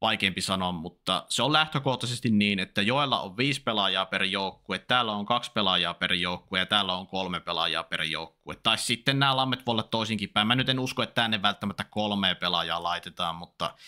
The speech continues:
miksi ei? On se vaihtoehto sekin, jotkut tykkää sitäkin tehdä, mutta luulisin, että kaksi täällä ja kolme täällä, ja ne kolme, jotka täällä on, niin ne on todennäköisesti sijoittunut osapuilleen näin. Voi olla pientä eroa tästäkin, ei ole ihan ehkä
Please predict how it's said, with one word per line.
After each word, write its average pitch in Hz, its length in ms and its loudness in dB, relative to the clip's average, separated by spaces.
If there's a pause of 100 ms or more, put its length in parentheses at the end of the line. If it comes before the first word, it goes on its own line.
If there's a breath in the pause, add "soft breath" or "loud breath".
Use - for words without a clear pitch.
(560 loud breath)
miksi 113 360 2
ei? 113 300 2 (100)
On 101 140 0
se 98 100 -2
vaihtoehto 110 500 0
sekin, 101 220 0
jotkut 101 320 -4
tykkää 98 320 -2
sitäkin 95 420 -2
tehdä, 98 220 2
mutta 98 200 -4
luulisin, 131 300 2
että 139 180 0
kaksi 123 320 -2
täällä 107 240 4
ja 110 60 4
kolme 113 420 -2
täällä, 95 360 2
ja 98 100 4
ne 98 100 2
kolme, 120 320 0
jotka 104 200 -4
täällä 104 340 2
on, 123 220 -2
niin 101 140 0
ne 98 60 0
on 92 100 -4
todennäköisesti 90 560 -4
sijoittunut 85 680 -6
osapuilleen 82 880 -4
näin. 85 540 -4 (100)
Voi 95 160 -2
olla 135 120 2
pientä 120 440 0
eroa 95 340 0
tästäkin, - 460 -4
ei 92 140 0
ole - 120 -4
ihan 95 180 0
ehkä - 220 -4